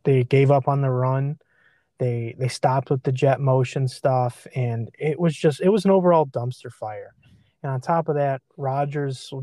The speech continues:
he'd be the first to admit he did not play well. He was very bad as well. And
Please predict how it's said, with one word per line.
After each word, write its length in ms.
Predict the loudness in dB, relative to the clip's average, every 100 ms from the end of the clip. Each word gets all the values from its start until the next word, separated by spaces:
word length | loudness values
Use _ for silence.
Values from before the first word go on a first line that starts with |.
| -10
he'd 200 | -2 2
be 80 | 4
the 100 | 4
first 320 | 4 2 2
to 80 | 0
admit 260 | 2 0 0
he 160 | -2
did 140 | 2 2
not 240 | 0 -4
play 260 | _ -2 -2
well. 440 | -4 -4 -6 -10 _ _ _ _
He 240 | _ -2 0
was 200 | 2 0
very 300 | 2 2 2
bad 300 | 0 0 -2
as 160 | -4
well. 380 | -4 -4 -2 -4
And 340 | -4 -6 -6